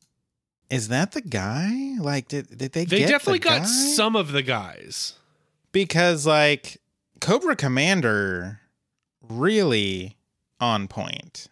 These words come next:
Speaker 1: Um, oh my God, I'm looking up the list for this, uh, the cast list for this episode, and I was scrolling by and I saw the picture of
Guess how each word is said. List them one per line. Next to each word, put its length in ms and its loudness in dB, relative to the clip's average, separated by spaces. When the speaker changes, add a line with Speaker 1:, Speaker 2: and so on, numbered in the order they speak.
Speaker 1:
Um, 800 -4
oh 140 2
my 120 4
God, 300 4
I'm 160 0
looking 300 2
up 140 2
the 280 0
list 480 2
for 160 -2
this, 480 -2
uh, 140 -6
the 120 -4
cast 480 0
list 220 0
for 80 -2
this 180 2
episode, 640 2
and 180 4
I 320 4
was 180 -2
scrolling 300 2
by 200 4
and 100 4
I 60 2
saw 520 4
the 260 0
picture 500 2
of 360 2